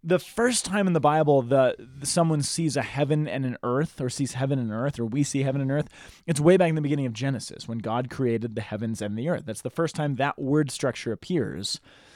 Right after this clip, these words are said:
So when we see John seeing a new heavens and a new earth, what he's seeing, I mean, if you, if you take it down to its logical end, what he's just seeing is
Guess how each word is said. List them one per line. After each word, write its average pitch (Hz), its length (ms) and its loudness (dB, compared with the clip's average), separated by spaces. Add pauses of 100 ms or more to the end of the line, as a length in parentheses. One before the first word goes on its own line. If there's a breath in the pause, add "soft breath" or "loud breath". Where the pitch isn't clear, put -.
(140 loud breath)
So - 300 8 (720)
when 180 200 6
we 185 120 6
see 226 240 0
John 165 380 0
seeing 175 220 0
a 143 80 0
new 156 200 4
heavens 131 360 -2
and 120 140 -2
a - 40 -4
new 185 200 4
earth, 120 340 -2 (340 soft breath)
what 190 140 2
he's 180 120 0
seeing, 269 280 0
I 156 60 6
mean, 160 140 4
if 147 120 0
you, 160 140 -2
if 151 140 -2
you 151 80 -2
take 208 200 -2
it 147 80 -2
down 170 200 0
to 139 100 2
its - 180 -6
logical 123 640 -2
end, 147 400 0
what 156 140 2
he's 143 120 2
just - 220 -2
seeing 208 240 0
is 123 140 -4